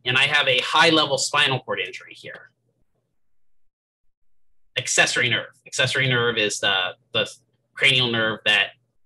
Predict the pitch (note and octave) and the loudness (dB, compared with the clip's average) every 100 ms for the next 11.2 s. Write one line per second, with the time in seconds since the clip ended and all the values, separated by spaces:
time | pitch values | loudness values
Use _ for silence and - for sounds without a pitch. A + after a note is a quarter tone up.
0 | C#3 C#3+ C3 A2+ G#2 - - - A#2 F#2+ | -2 0 0 0 0 -4 -10 -6 -6 -4
1 | - A#2 F2 - - - - - _ _ | -6 -4 -4 -6 -10 -10 -10 -16 _ _
2 | _ _ _ _ _ _ _ _ _ _ | _ _ _ _ _ _ _ _ _ _
3 | A#2 - - B2+ A#2+ A#2+ - A#2 - - | -4 -4 -2 -2 0 -2 0 -2 -4 -10
4 | G2 A2+ - - _ _ _ _ _ _ | -2 2 0 -2 _ _ _ _ _ _
5 | _ _ _ _ _ G#2 B2 - C#3 D#3+ | _ _ _ _ _ 2 2 2 4 6
6 | F3+ F#3 F#3 - D#3 F3 D3+ D3 D#3+ E3 | 6 4 0 2 2 2 2 0 2 2
7 | D3+ - F3 F#3+ - B2 A2+ F3+ F#3 - | 0 0 2 2 0 -4 -2 2 0 0
8 | A2+ B2+ - C3 C3 - D3+ - - A#2+ | -4 -4 -2 -4 -4 0 0 0 -2 -2
9 | B2 G2+ - A#2 A2+ A2+ A2 - _ _ | -2 -6 -8 -6 -6 -2 -4 -4 _ _
10 | C#3+ D#3 B2+ G#2 G2 G2+ F#2+ F#2 F2+ - | 2 2 0 -6 -8 -8 -10 -12 -12 -12
11 | C2+ | -14